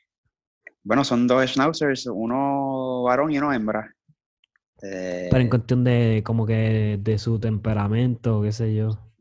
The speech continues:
Speaker 2: la forma de
Speaker 1: No,
Speaker 2: ser.
Speaker 1: loco, la, la, la perrita es mucho más tranquila y mucho más, eh, cariñosa.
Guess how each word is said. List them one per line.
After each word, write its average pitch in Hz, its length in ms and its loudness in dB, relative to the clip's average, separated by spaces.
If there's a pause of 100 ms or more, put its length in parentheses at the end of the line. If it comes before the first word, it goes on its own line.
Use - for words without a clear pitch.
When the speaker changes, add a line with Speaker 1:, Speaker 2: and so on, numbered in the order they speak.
(180)
Speaker 2:
la 113 100 -8
forma 117 260 -2
de 151 60 4
Speaker 1:
No, - 100 2
Speaker 2:
ser. 101 100 -6
Speaker 1:
loco, 107 320 0
la, 101 360 0
la, 98 300 -2 (200)
la 98 180 -6
perrita 101 400 0
es 113 60 0
mucho 117 320 -4
más 117 160 -2 (240)
tranquila 110 580 0
y 104 60 0
mucho 104 220 -6
más, 107 680 -2 (460)
eh, 98 240 -4
cariñosa. 104 720 -2